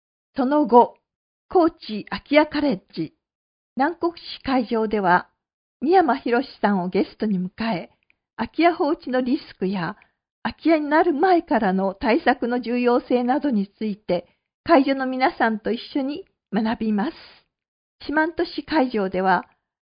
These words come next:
南国市会場の収録映像を上映します。各会場では、片付けや相続に関するミニセミナーや、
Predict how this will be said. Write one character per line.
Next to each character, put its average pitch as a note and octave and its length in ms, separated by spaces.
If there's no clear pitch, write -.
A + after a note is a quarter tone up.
南 D4+ 240
国 - 160
市 - 180
会 C4 220
場 G#3 240
の G3+ 360
収 C#4+ 260
録 E4+ 220
映 F4 200
像 G3 220
を G#3 240
上 G3+ 180
映 G#3+ 180
し - 180
ま G3+ 180
す。 - 20
各 F4 300
会 D4 240
場 B3+ 220
で B3+ 100
は、 G3+ 300
片 C#4 280
付 D4 140
け G3+ 180
や F#3+ 240
相 E4+ 160
続 D4+ 220
に G#3+ 100
関 G#3+ 320
す G3 80
る G3 300
ミ B3+ 140
ニ F4 180
セ G4 100
ミ D4+ 140
ナ G#3 220
ー F3 40
や、 E3 280